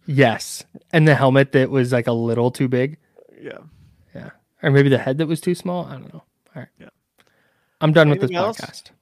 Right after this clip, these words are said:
Speaker 1: Nope.
Speaker 2: Done with it?
Speaker 1: I'm done talking on this podcast.
Speaker 2: Have
Speaker 1: Prize
Speaker 2: it.
Speaker 1: Picks. You can join us in Prize Picks. It's daily fantasy sports.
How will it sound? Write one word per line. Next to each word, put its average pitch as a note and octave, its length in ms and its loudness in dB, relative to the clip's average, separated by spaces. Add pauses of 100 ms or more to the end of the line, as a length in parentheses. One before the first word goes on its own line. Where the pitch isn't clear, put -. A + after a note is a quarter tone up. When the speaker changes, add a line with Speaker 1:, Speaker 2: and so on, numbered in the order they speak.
(140)
Speaker 1:
Nope. C3 240 -6
Speaker 2:
Done C#3 180 -8
with D#3+ 140 -8
it? F3+ 140 -10 (100)
Speaker 1:
I'm D3 160 -2
done C#3 160 4
talking A#2+ 260 -2
on G#2+ 80 -8
this A#2 100 -12
podcast. - 460 -16 (380)
Speaker 2:
Have C3+ 100 -12
Speaker 1:
Prize A#3+ 220 6
Speaker 2:
it. - 40 -2
Speaker 1:
Picks. - 440 4 (160)
You F3+ 120 2
can F3+ 120 6
join F3 160 6
us E3 100 2
in E3 80 2
Prize C3+ 240 4
Picks. C3 280 -2
It's C3+ 160 -8
daily D#3+ 400 6
fantasy C#3+ 500 2
sports. D3 580 4